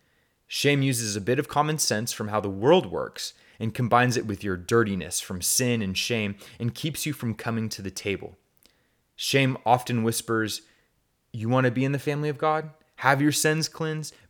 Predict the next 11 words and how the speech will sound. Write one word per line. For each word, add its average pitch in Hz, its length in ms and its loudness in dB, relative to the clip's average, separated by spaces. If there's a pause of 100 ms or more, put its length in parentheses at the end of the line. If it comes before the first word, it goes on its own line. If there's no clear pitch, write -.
Be 151 220 0
part 147 300 2
of 123 40 -2
a 113 40 -2
family 135 440 -2
like 107 340 0
that? 110 380 6 (460)
You 117 140 -6
gotta 120 180 4
clean 120 380 -4
yourself 107 420 -4